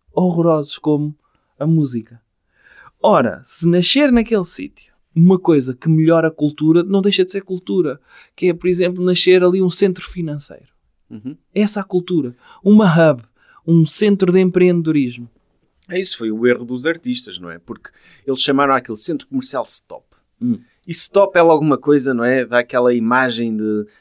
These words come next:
Speaker 2: "Ah, é para parar, é para meter primeira e pronto." Agora, se eles chamassem hub de empreendedorismo e criação de conteúdos musicais,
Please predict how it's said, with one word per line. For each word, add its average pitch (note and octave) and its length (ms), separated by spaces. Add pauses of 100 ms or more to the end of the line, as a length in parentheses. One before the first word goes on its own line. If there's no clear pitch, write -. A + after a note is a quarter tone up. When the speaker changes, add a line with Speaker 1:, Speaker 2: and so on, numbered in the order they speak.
Speaker 2:
"Ah, E3 200
é D3+ 120
para C3 140
parar, C3+ 600
é B2+ 60
para B2 140
meter B2 200
primeira C3+ 720
e A2+ 420
pronto." F#2+ 340 (920)
Agora, A#2+ 360
se D#3+ 140
eles G#3+ 120
chamassem G2 720 (420)
hub C#3 380 (260)
de A2+ 160
empreendedorismo B2 920
e G2+ 80
criação A#2 720
de G#2 100
conteúdos G#2+ 880 (720)
musicais, G#2+ 840